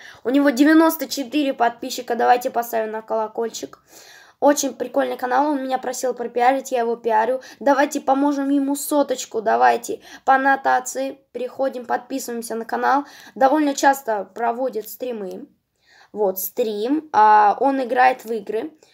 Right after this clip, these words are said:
Бравл Стар, а, разные показывает, как делать, а, интро на Android, мое аутро. А, всякие опять утренний стрим, пиар, оценки, общение.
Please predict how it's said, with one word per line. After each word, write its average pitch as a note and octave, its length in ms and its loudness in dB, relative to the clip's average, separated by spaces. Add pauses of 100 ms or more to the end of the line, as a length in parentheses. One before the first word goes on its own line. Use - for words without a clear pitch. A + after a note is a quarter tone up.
(160)
Бравл C4 380 0
Стар, D4 540 0
а, A3 200 0
разные A#3+ 380 0
показывает, A#3 680 -6
как A3 360 -6
делать, G#3+ 500 -6
а, G3 160 -4 (100)
интро B3 460 -6
на A3 220 -4
Android, A3 520 -4 (360)
мое A#3 360 0
аутро. A#3 800 0 (520)
А, G3 180 -2
всякие A#3+ 480 -4
опять A3+ 380 -4
утренний A3 440 -8
стрим, C#4+ 540 -2
пиар, A3 420 0
оценки, C4 720 -4
общение. A#3+ 1000 -6